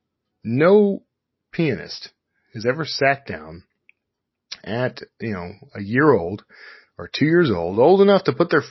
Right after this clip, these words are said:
fingers on a piano keyboard and simply played. Yeah, maybe there are examples of this that I'm not thinking of. I, you know, it seems like I've heard stories like this before, uh, but I still would not call that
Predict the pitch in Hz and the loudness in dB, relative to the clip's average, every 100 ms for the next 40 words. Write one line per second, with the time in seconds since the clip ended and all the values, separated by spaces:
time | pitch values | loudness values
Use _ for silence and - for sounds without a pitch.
0 | - 143 156 151 135 139 139 135 - 113 | -4 -2 -2 -2 -2 -2 -2 -4 -6 -6
1 | 107 123 123 131 123 120 87 85 85 87 | -6 -4 -2 -2 -2 -4 -6 -8 -8 -10
2 | - - - - 95 90 120 110 117 107 | -16 -20 -20 -8 -8 -4 -2 0 -2 -2
3 | 107 87 87 - - _ _ _ _ _ | -4 -4 -6 -12 -20 _ _ _ _ _
4 | _ _ _ _ _ _ 90 90 - _ | _ _ _ _ _ _ -10 -10 -12 _
5 | _ _ 113 131 147 170 170 135 127 143 | _ _ 0 2 6 6 4 4 2 2
6 | 139 117 117 117 113 117 104 104 101 87 | 2 0 2 2 2 2 2 4 2 0
7 | - _ _ - 101 90 - - - - | -6 _ _ -4 -4 -4 -12 -14 -14 -8
8 | 95 90 104 104 101 104 175 156 123 - | -6 -4 -2 -2 -2 0 2 2 2 0
9 | - 131 151 147 - 143 143 131 139 131 | 2 4 4 2 2 6 6 6 2 2
10 | 131 135 127 131 139 139 139 - - - | -4 -4 -2 2 2 2 -2 -10 -20 -20
11 | _ 107 107 101 98 - 127 135 135 208 | _ -2 2 2 0 0 2 2 4 2
12 | 247 151 117 104 117 139 - 90 90 104 | 4 4 2 0 0 -4 -4 -4 -2 -2
13 | 135 | -4